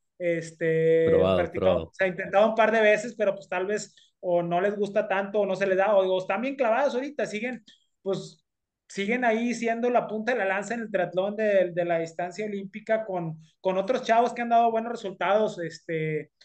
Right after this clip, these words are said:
Speaker 1: ahí, pero, pues, ellos siguen, son, siguen siendo los referentes en cuanto a los resultados importantes. Entonces,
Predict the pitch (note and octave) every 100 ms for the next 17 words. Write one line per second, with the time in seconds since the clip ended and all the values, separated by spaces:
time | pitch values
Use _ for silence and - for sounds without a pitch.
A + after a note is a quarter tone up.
0 | _ E3 E3+ G3 A3 G#3 F#3 E3 D#3 E3
1 | F#3 G#3 G3 G3+ A3 G#3+ F#3+ F#3+ F#3 F#3
2 | G#3 G#3 A3 A3 G3 - E3 E3+ F#3 -
3 | G3+ G3 G3 F3+ E3 E3 D#3+ D3+ D3 -
4 | D#3+ D#3+ D#3 D#3+ F3+ G3 G3 D#3+ G#3+ A3
5 | F#3 D#3+ - D#3+ F3 F3+ -